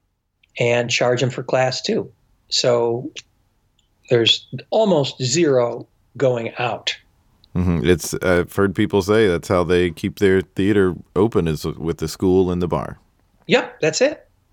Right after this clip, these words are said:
Speaker 1: Right.
Speaker 2: Yeah. As we mentioned earlier, you did a lot of, you've done acting work, and I'm curious what lessons from improv and things you've learned in improv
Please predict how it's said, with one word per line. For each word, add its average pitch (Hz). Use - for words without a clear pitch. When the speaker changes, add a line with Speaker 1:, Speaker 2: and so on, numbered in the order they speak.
Speaker 1:
Right. -
Speaker 2:
Yeah. 76
As -
we 151
mentioned 117
earlier, 95
you 98
did 90
a 92
lot 90
of, 80
you've 92
done 92
acting 131
work, 117
and 104
I'm 101
curious 151
what 120
lessons 117
from 98
improv 87
and 87
things 98
you've 98
learned 90
in 85
improv 82